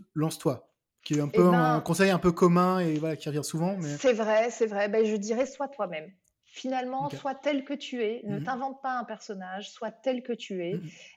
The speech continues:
Speaker 2: Euh, ça plaira à des gens et finalement, euh, on trouvera peut-être dans ta thématique, euh, plein de, de, de, de, de gens. Tu vois, dans ma thématique, plein de profs d'anglais, euh, plein, plein de trucs. Mais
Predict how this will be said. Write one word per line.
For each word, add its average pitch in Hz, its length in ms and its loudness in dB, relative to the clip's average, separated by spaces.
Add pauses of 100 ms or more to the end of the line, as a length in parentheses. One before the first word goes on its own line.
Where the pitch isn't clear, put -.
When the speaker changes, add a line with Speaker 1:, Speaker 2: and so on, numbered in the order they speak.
(140)
Speaker 2:
Euh, 180 600 2
ça - 180 -4
plaira 208 440 -2 (160)
à 190 100 -2
des 196 140 0
gens 214 320 -4
et 202 140 -2
finalement, 220 680 -2
euh, 190 180 -2 (380)
on 202 80 -4
trouvera 226 480 -2
peut-être 247 380 -4
dans 208 220 -4
ta 226 140 -4
thématique, 220 720 -6
euh, 170 500 -8 (200)
plein 208 320 -2
de, 175 400 -6
de, 170 180 -10
de, 175 60 -12 (100)
de, - 420 -16
de 180 200 -10
gens. 214 240 -4
Tu - 100 -16
vois, 196 100 0
dans 180 100 -4
ma 175 100 -4
thématique, 175 480 -6 (120)
plein 208 120 2
de 202 60 -2
profs 180 260 -4
d'anglais, 185 640 0
euh, 165 240 -6
plein, 196 220 0 (100)
plein 214 140 2
de 196 40 0
trucs. 254 260 -4 (440)
Mais 196 340 2